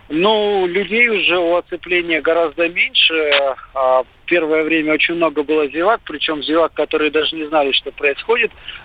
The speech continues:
Э, кто-то, конечно, приходил, увидев новости, кто-то вообще ни сном, ни духом,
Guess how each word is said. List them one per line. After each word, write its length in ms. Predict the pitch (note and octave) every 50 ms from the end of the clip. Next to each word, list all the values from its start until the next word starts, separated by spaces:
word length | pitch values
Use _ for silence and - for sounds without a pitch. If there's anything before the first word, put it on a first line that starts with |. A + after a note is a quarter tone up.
| -
Э, 140 | - D3 C#3 -
кто-то, 280 | - - F3 D3 D#3
конечно, 340 | - - D3+ D3 C#3+ - -
приходил, 480 | - D3+ - - D#3 D3+ D3+ D#3 C#3+ C#3+
увидев 400 | D3 C#3+ D3+ C#3+ C#3 C3 - -
новости, 560 | G#3+ A#3+ B3+ A#3+ - - - G#3 F#3 E3+ D3+
кто-то 360 | - - - D#3+ D3+ - C#3+
вообще 460 | C3+ C#3 C#3 - - - A3 A3 G3 - - - - -
ни 100 | - D#3
сном, 260 | C#3+ - - E3 D#3+ D#3+
ни 80 | D#3+
духом, 400 | D3+ D#3 E3+ D#3 - D#3+ C#3+ C#3